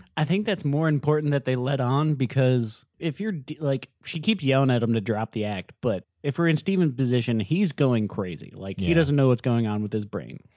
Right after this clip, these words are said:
Speaker 1: If we're in, uh, Layla's perspective, she thought she knew this person wholeheartedly, and now it's something completely different, but some things are carrying over.
Speaker 2: Mm-hmm.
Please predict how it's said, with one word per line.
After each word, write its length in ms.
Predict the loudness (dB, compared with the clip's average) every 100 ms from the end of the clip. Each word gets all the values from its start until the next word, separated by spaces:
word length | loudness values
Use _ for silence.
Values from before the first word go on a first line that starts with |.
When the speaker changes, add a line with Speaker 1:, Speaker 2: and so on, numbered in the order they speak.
| _
Speaker 1:
If 260 | -6 -4 -2
we're 380 | 0 2 4 2
in, 500 | 2 2 4 4 2
uh, 280 | 2 0 0
Layla's 560 | 2 2 4 4 2 -2 _ -4
perspective, 760 | -4 -2 -4 0 0 -2 -6 _ -18 -10
she 200 | -4 -2
thought 300 | 2 0 0
she 120 | 0
knew 160 | 2 4
this 160 | 2
person 420 | 0 0 2 0
wholeheartedly, 920 | 0 2 0 2 2 2 0 -2 -6 -6
and 120 | -6
now 200 | -4 0
it's 120 | 0 -2
something 320 | -4 -2 -4
completely 520 | -4 -4 -2 -2 0
different, 340 | 0 0 -2 -2
but 140 | -8
some 220 | -4 -2 0
things 220 | 0 0
are 40 | -2
carrying 380 | 0 2 4
over. 340 | 4 4 4
Speaker 2:
Mm-hmm. 100 | 4